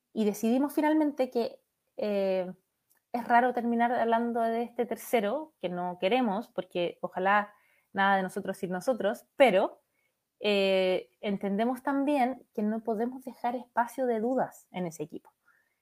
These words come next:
Entonces, más vale, creemos, que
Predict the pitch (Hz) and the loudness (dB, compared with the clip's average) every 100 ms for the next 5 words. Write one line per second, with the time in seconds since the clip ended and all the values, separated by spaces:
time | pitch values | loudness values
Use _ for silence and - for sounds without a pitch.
0 | _ 175 208 240 - _ _ - 202 240 | _ -10 -6 -6 -8 _ _ -6 2 2
1 | 233 262 277 302 339 - _ _ - 208 | 6 4 6 2 0 -10 _ _ 0 2
2 | 202 233 - - _ - _ - 196 185 | 2 -2 -6 -20 _ -20 _ -4 -2 -2
3 | 180 175 175 - | -2 -2 -4 -8